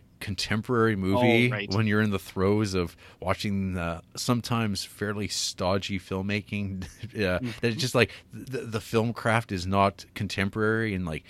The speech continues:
Speaker 1: just so honed down to, like, just pure watchability. And you watch something like this and you're like, "Oh,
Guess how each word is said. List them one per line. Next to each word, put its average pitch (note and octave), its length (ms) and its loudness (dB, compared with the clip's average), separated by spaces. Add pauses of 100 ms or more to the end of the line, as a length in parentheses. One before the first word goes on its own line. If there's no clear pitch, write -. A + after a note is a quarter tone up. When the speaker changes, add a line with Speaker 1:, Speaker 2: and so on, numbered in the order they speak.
(320)
Speaker 1:
just - 260 0
so A#2 500 6
honed G#2+ 400 2
down G#2 420 2
to, F#2+ 120 -6
like, E2 180 -6
just - 180 -4 (240)
pure G2+ 320 -2
watchability. F#2+ 800 -2 (240)
And A#2 80 4
you B2+ 80 6
watch G2+ 240 6
something B2 200 2
like B2 120 2
this C#3 140 4
and - 60 0
you're G#2+ 80 4
like, F#2 160 2
"Oh, C#3+ 200 6